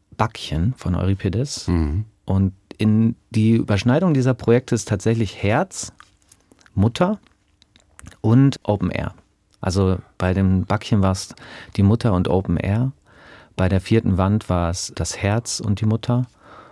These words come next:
Speaker 1: Und bei
Speaker 2: Bei
Speaker 1: der
Speaker 2: Laszlo?
Speaker 1: Reise war's,
Speaker 2: Ja.
Speaker 1: äh, waren's die Herzen. Äh, wir sind gereist und haben Herzen geschenkt bekommen, tatsächlich.
Speaker 2: Und, und die Mutter kommt dreimal vor?
Speaker 1: Ja. Na
Speaker 2: Was
Speaker 1: klar.
Speaker 2: gibt's da? Was ist, was, wer, wer hat das Mutterthema in dem Zusammenhang?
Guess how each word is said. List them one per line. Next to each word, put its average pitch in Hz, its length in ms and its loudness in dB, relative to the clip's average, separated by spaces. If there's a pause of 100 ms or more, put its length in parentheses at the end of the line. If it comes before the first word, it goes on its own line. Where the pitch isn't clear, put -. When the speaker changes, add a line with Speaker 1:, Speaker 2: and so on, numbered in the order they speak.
(240)
Speaker 1:
Und 98 380 2 (380)
bei 90 100 2
Speaker 2:
Bei - 0 -
Speaker 1:
der 87 140 6
Speaker 2:
Laszlo? 82 100 2 (200)
Speaker 1:
Reise 117 260 4
war's, 98 580 0
Speaker 2:
Ja. 95 160 2
Speaker 1:
äh, 90 80 0
waren's 95 440 0
die 98 120 0
Herzen. 87 540 -2 (160)
Äh, 90 180 0
wir 92 80 0
sind 95 160 2
gereist 92 380 0
und 104 120 0
haben 101 140 0
Herzen 101 340 -4
geschenkt 85 400 -4
bekommen, 82 440 -4 (240)
tatsächlich. 85 400 -6 (100)
Speaker 2:
Und, 107 220 2
und 95 140 0
die 107 80 2
Mutter 139 300 2
kommt 151 260 -2
dreimal 135 300 0
vor? 73 300 -6 (800)
Speaker 1:
Ja. 120 220 4 (960)
Na 95 60 0
Speaker 2:
Was 98 80 0
Speaker 1:
klar. 101 120 2
Speaker 2:
gibt's 92 180 0
da? 127 220 0
Was 101 200 -4
ist, 107 160 -6
was, 113 180 -4 (120)
wer, 110 240 0
wer 113 120 2
hat 120 160 -2
das - 140 -4
Mutterthema 131 640 0
in 127 80 0
dem 131 140 -2
Zusammenhang? 131 520 -2